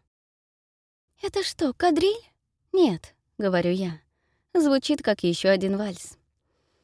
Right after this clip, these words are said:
«Ох, благодарение небесам! Том пригласил меня на кадриль.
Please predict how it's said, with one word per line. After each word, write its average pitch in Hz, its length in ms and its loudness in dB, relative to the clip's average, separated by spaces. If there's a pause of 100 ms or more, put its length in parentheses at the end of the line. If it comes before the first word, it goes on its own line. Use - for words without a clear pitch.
(280)
«Ох, 359 380 -4
благодарение 330 720 6
небесам! 311 600 2 (540)
Том 427 180 0
пригласил 302 520 2
меня 311 220 6
на 320 100 4
кадриль. 311 500 -2